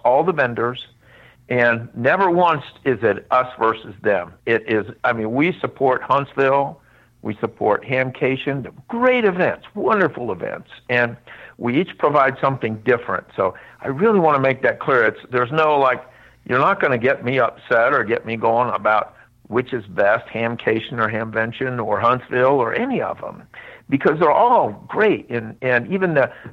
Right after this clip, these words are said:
the general chairman, I wish I could recall his name, from the, uh, uh, Michigan Speedway, uh, we got to talk to him a little bit too.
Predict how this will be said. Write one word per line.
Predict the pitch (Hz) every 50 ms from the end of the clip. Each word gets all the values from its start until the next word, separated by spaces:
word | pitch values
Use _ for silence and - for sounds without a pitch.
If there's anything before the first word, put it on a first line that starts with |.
| -
the | - 107 110 110
general | 104 - 143 143 147 143 131
chairman, | - - 156 147 143 139 131 123 -
I | - 135
wish | 123 131 147 - -
I | 165
could | - - 120
recall | 110 107 - - 135 131 127
his | 127 160
name, | 175 165 151
from | - - 127 120 120
the, | 117 113 110 110
uh, | 110 107 - - - - - _ _ _ _ - 104
uh, | 101
Michigan | 98 104 120 135 - - 143 127 123 -
Speedway, | - - 170 202 196 156 107 92 - - - 95 - _ _ -
uh, | 113 110 107 107
we | 110 123 135 135
got | 160 143 143 143
to | 160 156
talk | - 147 147 156 151
to | 156 151
him | 160 202 196 175
a |
little | 156 123 110 107
bit | 101 - - -
too. | - - 170 151 87 92